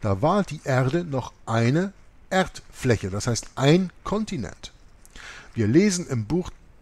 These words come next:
Genesis, also im ersten Buch Mose, in einem der Kapitel nach Kapitel zehn, ich weiß jetzt nicht wo genau, von Peleg. Und Peleg bewohnte diese Erde,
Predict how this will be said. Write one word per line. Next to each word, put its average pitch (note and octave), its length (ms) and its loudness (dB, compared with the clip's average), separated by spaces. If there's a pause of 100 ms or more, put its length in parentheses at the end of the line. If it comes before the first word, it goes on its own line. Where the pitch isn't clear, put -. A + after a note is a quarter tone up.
(200)
Genesis, B2+ 540 2
also G#2+ 240 -6
im G#2+ 180 -8
ersten C#3+ 440 -2
Buch G#2 220 -6
Mose, E3+ 480 -2 (640)
in C#3 300 2
einem E3 380 4
der A#2 340 2 (120)
Kapitel C3 500 0
nach C3+ 340 0
Kapitel A#2 480 -2
zehn, A2 360 2
ich F#2+ 140 -10
weiß A#2 160 -2
jetzt - 160 -10
nicht A2+ 160 -6
wo D3+ 140 0
genau, C#3 440 -4 (500)
von D#3 260 0 (200)
Peleg. F3+ 540 0 (960)
Und - 160 -12
Peleg D3 560 2 (460)
bewohnte C#3 520 2
diese A2 260 -4
Erde, A2+ 480 -2